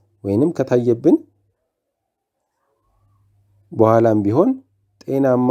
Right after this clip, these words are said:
የአኗኗር ዘይቤ መከተል ይህንን በሽታ ለመከላከልም ሆነ ለማከም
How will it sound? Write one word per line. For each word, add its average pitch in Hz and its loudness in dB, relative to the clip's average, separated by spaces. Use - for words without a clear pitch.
የአኗኗር 107 -2
ዘይቤ 95 -2
መከተል 113 -4
ይህንን 117 -2
በሽታ 107 -6
ለመከላከልም 101 -4
ሆነ 92 -6
ለማከም 101 -4